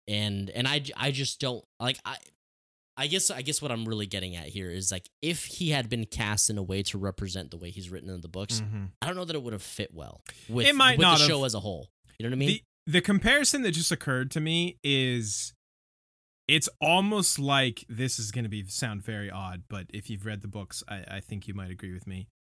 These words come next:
Speaker 2: It's almost like him and Bronn should have switched places, as odd as that sounds. 'Cause Bronn in the show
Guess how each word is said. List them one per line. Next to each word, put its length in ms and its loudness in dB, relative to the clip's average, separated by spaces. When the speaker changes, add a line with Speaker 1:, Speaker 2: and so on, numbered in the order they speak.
Speaker 2:
It's 180 6
almost 400 4
like 180 6
him 180 6
and 220 0
Bronn 520 -2
should 200 -6
have 120 -8
switched 440 -10
places, 580 -12
as 140 -2
odd 220 0
as 100 -4
that 160 -4
sounds. 380 -6
'Cause 180 6
Bronn 920 6
in 240 4
the 80 4
show 840 4